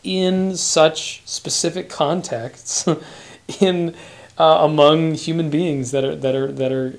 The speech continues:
that are making mistakes. And so it's so fun. Like, God's like, "Okay, so he's gonna talk to the Israelites and be like,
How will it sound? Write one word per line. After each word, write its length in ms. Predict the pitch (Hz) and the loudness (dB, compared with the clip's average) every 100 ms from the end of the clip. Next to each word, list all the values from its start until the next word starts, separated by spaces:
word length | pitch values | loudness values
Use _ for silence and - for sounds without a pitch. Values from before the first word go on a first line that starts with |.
| - | -10
that 180 | 131 127 | -6 -4
are 80 | 131 | -4
making 260 | 123 143 | -4 -6
mistakes. 500 | 135 - 165 143 - | -8 -2 -2 -2 -6
And 200 | - 135 | -8 -6
so 360 | - 147 143 139 - - - | 0 4 4 0 -10 -20 -10
it's 220 | 151 143 | -6 -2
so 220 | - 175 | 4 4
fun. 460 | 170 - 165 170 156 | 2 2 2 2 0
Like, 180 | 143 139 | -2 2
God's 260 | 143 147 | 2 4
like, 100 | 147 | 2
"Okay, 280 | 147 139 127 | -2 -2 -2
so 300 | 113 117 113 | -2 -4 -4
he's 320 | 127 113 113 - | -6 -10 -10 -8
gonna 160 | 113 | -8
talk 160 | 120 117 | -6 -6
to 80 | 120 | -6
the 60 | |
Israelites 380 | 117 117 113 110 | -8 -6 -6 -8
and 60 | 113 | -10
be 60 | |
like, 140 | 110 | -10